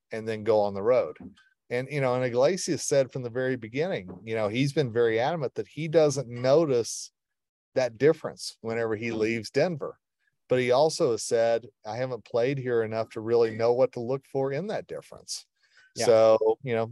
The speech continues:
Speaker 1: his comfort level on the road, whatever he's doing, I wish the rest of the team would be able to translate over as well.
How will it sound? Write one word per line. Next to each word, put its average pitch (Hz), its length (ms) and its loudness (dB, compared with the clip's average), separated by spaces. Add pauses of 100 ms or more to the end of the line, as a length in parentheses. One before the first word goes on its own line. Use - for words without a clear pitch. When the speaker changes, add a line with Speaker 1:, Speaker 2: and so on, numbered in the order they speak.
Speaker 1:
his 135 180 2
comfort 151 360 0
level 143 300 4
on 135 140 -2
the 123 80 -4
road, 151 440 0
whatever 120 420 -4
he's 135 300 -8
doing, 139 400 0
I 107 60 -4
wish 117 240 -8
the 117 100 -6
rest 113 300 2
of 107 80 -8
the 131 80 -6
team 131 180 -2
would 104 180 0
be 107 100 0
able 104 180 4
to 98 240 2 (440)
translate 110 520 0
over 107 280 0
as 104 120 -6
well. 123 260 -4